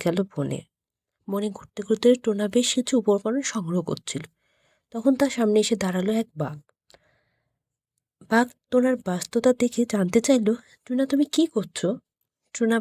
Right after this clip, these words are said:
বলল, "টুনি আমাকে পিঠা বানানোর উপকরণ সংগ্রহ করতে পাঠিয়েছে।" পিঠার কথা শুনে বাঘ বলল, "ও পিঠা, তাহলে তো আজকে পিঠা খেতে হয়?" টোনা একটু অবাক হয়ে বলল, "হ্যাঁ, অবশ্যই, দুপুরে আসো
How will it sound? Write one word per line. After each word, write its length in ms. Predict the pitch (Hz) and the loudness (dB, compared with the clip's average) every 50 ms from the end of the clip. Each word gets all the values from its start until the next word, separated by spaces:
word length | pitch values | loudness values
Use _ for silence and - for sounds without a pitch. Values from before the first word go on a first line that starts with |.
| 190 190 | 0 0
বলল, 360 | 190 185 185 202 214 202 170 165 _ _ - - - _ _ _ - | 0 0 0 0 -2 -2 -2 -6 _ _ -20 -20 -20 _ _ _ -6
"টুনি 260 | 233 233 240 247 254 | -4 -2 0 0 0
আমাকে 260 | 254 254 262 254 277 | 0 -2 -2 -4 -4
পিঠা 300 | 269 - 220 214 - 226 | -4 -4 -6 -2 -2 -2
বানানোর 400 | 208 220 214 220 220 233 226 - - | 0 0 0 2 2 2 2 0 0
উপকরণ 420 | 202 190 - 202 196 214 214 226 | -6 -6 -6 -6 -2 -2 -2 -2
সংগ্রহ 400 | 220 - - 190 160 156 170 190 | -2 -2 -4 -4 -4 -2 -2 -2
করতে 340 | 180 - 165 165 165 - 170 | -2 -2 -6 -8 -6 -8 -6
পাঠিয়েছে।" 580 | 165 156 147 - - - 151 143 - - - - _ _ _ _ _ _ _ _ _ _ - | -4 -4 -6 -6 -8 -6 -6 -6 -4 -6 -8 -8 _ _ _ _ _ _ _ _ _ _ -8
পিঠার 280 | 240 226 - 226 269 | -8 -6 0 0 0
কথা 260 | 269 - 240 - 262 254 | 0 0 -4 -8 -8 -6
শুনে 300 | - - 269 254 254 247 | 0 2 4 4 4 2
বাঘ 320 | 233 220 208 196 202 196 - _ _ - | 2 2 0 0 0 -2 -6 _ _ -6
বলল, 260 | 254 254 226 208 254 254 _ _ _ _ _ _ _ _ _ _ _ - | -4 -2 0 0 -2 -2 _ _ _ _ _ _ _ _ _ _ _ -8
"ও 140 | - 277 262 | -4 -4 -4
পিঠা, 480 | 254 - 226 226 220 - 277 320 294 240 - - | -4 -2 -4 -4 -2 0 0 2 2 0 0 -2
তাহলে 240 | 226 226 226 247 269 | -4 -2 0 0 0
তো 140 | - - | 2 4
আজকে 420 | 277 269 269 - - - 269 262 247 | 4 4 2 0 -2 0 2 2 2
পিঠা 340 | - - 233 220 - 254 247 | 0 -4 -6 -2 0 0 0
খেতে 260 | 247 254 247 - 262 | 0 0 0 0 0
হয়?" 260 | 226 247 254 269 294 _ _ _ _ _ _ _ _ _ - | 2 2 2 2 0 _ _ _ _ _ _ _ _ _ -2
টোনা 180 | 254 254 262 | 0 0 0
একটু 240 | 262 262 - - 269 | 0 -2 -2 -2 -2
অবাক 240 | 214 202 214 214 - | 0 0 0 -2 0
হয়ে 120 | 254 269 | 0 0
বলল, 300 | - - 285 269 233 240 | 2 4 4 4 6 4
"হ্যাঁ, 240 | 247 233 277 311 294 | 4 2 2 2 4
অবশ্যই, 480 | 277 254 - 320 302 - 285 294 311 302 - 185 | 2 2 -2 -4 -2 2 2 2 2 0 -4 -4
দুপুরে 400 | 190 226 220 - 262 262 262 247 | -4 -4 -2 0 2 4 4 4
আসো 340 | 233 233 226 - 262 302 | 4 0 -2 -6 -8 -10